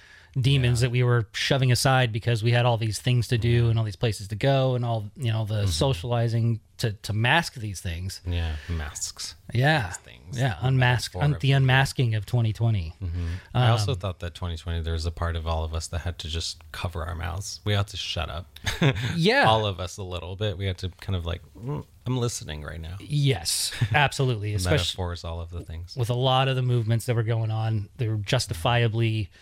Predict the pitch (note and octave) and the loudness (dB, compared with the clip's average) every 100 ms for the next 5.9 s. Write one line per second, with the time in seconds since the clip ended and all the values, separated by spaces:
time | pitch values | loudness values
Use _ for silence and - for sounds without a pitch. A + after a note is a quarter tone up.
0 | - _ - G2+ E2+ D#2+ - - - - | -20 _ -8 -6 -6 -10 -16 -18 -18 -16
1 | - G#2 G2 A#2 C#3 D3 C#3 - C#3 B2 | -8 -4 -2 0 2 2 2 0 0 0
2 | - A#2+ A#2 - - G#2 - _ _ F2 | 2 4 2 0 -2 -4 -6 _ _ -10
3 | D#2+ D#2+ E2 A2+ A2+ A2 - C#3+ C3+ A#2+ | -8 -6 -4 -2 -2 -2 0 2 4 4
4 | A#2+ G#2+ A2 G#2 - G#2+ G#2+ - A2+ A#2 | 2 2 0 -2 -4 -2 -2 -2 -2 2
5 | G3+ D#3+ - - - G#3 G3+ C#3 F2 | 2 2 0 -8 -12 -2 2 2 -2